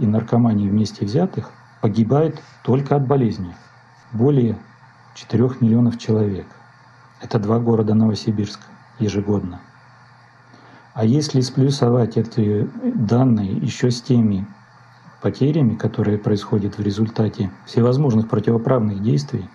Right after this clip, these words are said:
то получается картина, что ежегодно погибает,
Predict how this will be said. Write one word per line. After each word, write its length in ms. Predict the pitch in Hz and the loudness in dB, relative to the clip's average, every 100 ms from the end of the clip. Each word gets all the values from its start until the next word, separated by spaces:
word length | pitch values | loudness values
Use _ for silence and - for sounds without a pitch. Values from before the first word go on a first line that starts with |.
| - | -16
то 200 | - 127 | -2 0
получается 600 | 135 143 151 147 143 139 | 2 0 0 0 0 0
картина, 520 | 120 120 113 151 143 113 | -2 -2 0 2 2 0
что 600 | - - 110 110 110 - - | -2 -2 2 2 0 -2 -2
ежегодно 800 | 113 110 104 117 143 143 104 - - - | 0 2 2 2 4 4 2 -2 -10 -4
погибает, 760 | 101 101 - 107 127 120 - | 0 0 0 0 2 -2 -6